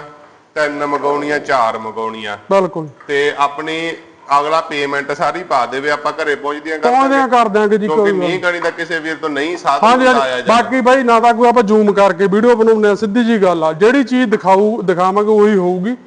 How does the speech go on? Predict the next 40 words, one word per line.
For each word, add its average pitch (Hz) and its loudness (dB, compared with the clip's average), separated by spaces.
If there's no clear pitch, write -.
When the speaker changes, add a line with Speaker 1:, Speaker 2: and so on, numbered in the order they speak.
Speaker 1:
ਵੀਰੇ, 180 -6
Speaker 2:
ਠੀਕ 214 0
ਆ। 160 2
Speaker 1:
ਕੱਦ 160 -4
ਦਾ 175 0
ਅੰਦਾਜ਼ਾ 170 -2
ਤੁਸੀਂ 175 -8
ਵੀਡੀਓ 185 2
Speaker 2:
ਹਾਂਜੀ। 180 2
Speaker 1:
ਚ 156 -4
ਲਾ 156 2
ਸਕਦੇ 143 -4
ਆ। 131 -2
ਦੰਦਾਂ 156 -2
ਦੀ 175 -8
ਫੋੜ 156 -8
ਛਾਂਗ 160 -4
ਦੀ 160 -8
ਗਾਰੰਟੀ 143 -4
ਆ, 165 0
ਘਰੇ 165 -2
ਜਾਂਦੀ 143 -6
ਤੇ 151 -6
ਦੋ 135 -10
ਦੰਦ 135 -6
ਨਿਕਲੇ 131 -8
ਇੱਥੋਂ 151 -10
ਖੀਰੀ 127 -10
ਕਹਿ 220 -4
Speaker 2:
ਬ-, 240 2
Speaker 1:
ਕੇ 233 4
Speaker 2:
ਹਾਂਜੀ, 220 2
Speaker 1:
ਆ, 214 2
Speaker 2:
ਹਾਂ। 185 -2
Speaker 1:
ਉਹਦੇ 156 -6
ਪੈਸੇ 147 -4
ਕੱਟ 127 -6
ਲਵੇ। 104 -10
Speaker 2:
ਬਸ, 202 2
ਬਸ। 190 -2